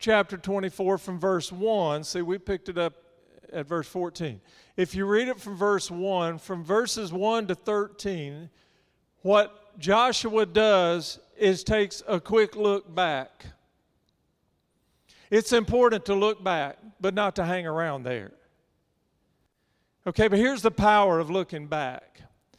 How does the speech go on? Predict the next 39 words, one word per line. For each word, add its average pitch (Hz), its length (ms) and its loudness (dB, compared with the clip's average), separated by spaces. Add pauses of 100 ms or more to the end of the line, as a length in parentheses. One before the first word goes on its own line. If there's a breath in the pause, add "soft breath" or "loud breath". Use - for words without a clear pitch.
(500 soft breath)
I 233 200 6
can 247 200 2
look 220 240 6
back 226 360 4
and 185 120 -4
say, 202 260 0
"Well, 180 180 2
here's 233 420 -2
what 220 160 0
I 190 220 4
did 190 340 2
in 170 140 -4
this 175 200 -2
situation, 165 600 -4
or 156 80 -2
here's 214 280 0
what 214 140 0
I 180 120 2
said 190 340 -4
in 165 80 -10
that 170 160 -8
situation, 151 520 -6
or 139 60 -4
here's 190 240 0
how 185 240 0
I 190 40 2
reacted 180 520 -2
in 160 120 -8
that 156 180 -8
situation, 147 720 -6 (420 loud breath)
and 202 180 4
here's 269 400 4
the 247 140 0
negative 208 520 4
fallout 190 640 2
that 190 100 -4
came 202 320 -4
from 123 320 -8
it." - 220 -14